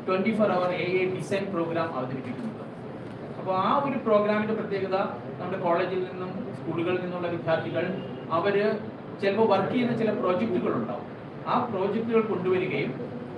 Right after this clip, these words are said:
ആ, നമ്മുടെ ഇൻഡസ്ട്രിയിൽ നിന്നുള്ള വിദഗ്ധരെയാണ് അത്, ആ, ജഡ്ജ് ചെയ്യാൻ നമ്മൾ വിളിച്ചിട്ടുള്ളത്, അവർ സമ്മതിച്ചിട്ടുണ്ട്.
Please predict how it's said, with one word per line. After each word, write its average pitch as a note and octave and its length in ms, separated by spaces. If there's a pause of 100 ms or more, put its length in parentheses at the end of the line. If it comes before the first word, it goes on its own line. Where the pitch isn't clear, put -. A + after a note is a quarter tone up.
(160)
ആ, - 280
നമ്മുടെ A3+ 180
ഇൻഡസ്ട്രിയിൽ B3+ 600
നിന്നുള്ള G3+ 360
വിദഗ്ധരെയാണ് F3 680
അത്, E3+ 320
ആ, D3+ 720
ജഡ്ജ് E3+ 220
ചെയ്യാൻ G3 200
നമ്മൾ E3 220
വിളിച്ചിട്ടുള്ളത്, D3+ 520
അവർ D3+ 160
സമ്മതിച്ചിട്ടുണ്ട്. C3 600